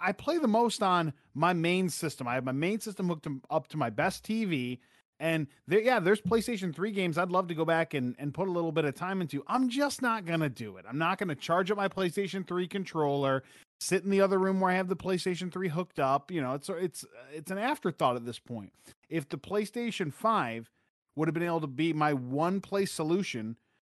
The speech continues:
for my entire library of PlayStation games, that'd be a motivating factor to me purchase one. I have original Xbox games. That's a motivating factor to me to look at Xbox.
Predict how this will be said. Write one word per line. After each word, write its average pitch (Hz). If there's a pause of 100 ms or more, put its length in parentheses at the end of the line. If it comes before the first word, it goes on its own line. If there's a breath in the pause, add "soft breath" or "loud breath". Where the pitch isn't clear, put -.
(140)
for 175
my 170
entire 180
library 196
of 147
PlayStation 170
games, 147 (240)
that'd 185
be 240
a 220
motivating 202
factor 196
to 156
me 156
purchase 190
one. 107 (680)
I 151
have 220
original 208
Xbox 214
games. 180 (500)
That's 156
a 220
motivating 208
factor 220
to 190
me 185
to 190
look 196
at 226
Xbox. 135